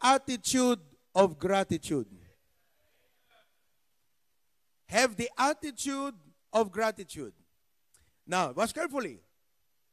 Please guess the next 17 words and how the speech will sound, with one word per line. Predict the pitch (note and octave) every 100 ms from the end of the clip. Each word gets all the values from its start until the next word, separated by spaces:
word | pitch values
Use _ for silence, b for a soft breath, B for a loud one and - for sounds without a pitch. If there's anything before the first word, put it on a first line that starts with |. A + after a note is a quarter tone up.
| _ _ _ C#3
Dalawang | A3 B3+ C#4 D#4 D#4+
bagay | B3+ C4+ A3 G#3 G3+ G3+ G#3 - _
ang | G#3+ G#3+
dapat | F3 - - C4 B3 -
nating | G3+ A#3+ B3 B3 A#3
matutunan | A3 G#3+ G#3+ G3+ A#3 G#3+ E3 D3 C#3+ D#3 _ _ _ -
when | F3+ A#3+ A#3+
it | A3 - -
comes | G#3 G#3+ A#3 - - - - -
to |
gratitude | F#3 G#3 D4 D#4+ C#4 - G#3 E3 E3+ - - _ _ _ -
in | G#3 G3
dealing | F3 A#3 G#3+ G3+ F3+
with | E3+ D3
stress. | - E3 C3 - - - - -
Una, | C4+ B3+ G#3 B2+ F2+ _ _ _ _ _ _ _ _ _ _ _ _ _ _
focus | - - C#4+ E4+ - E4 E4 -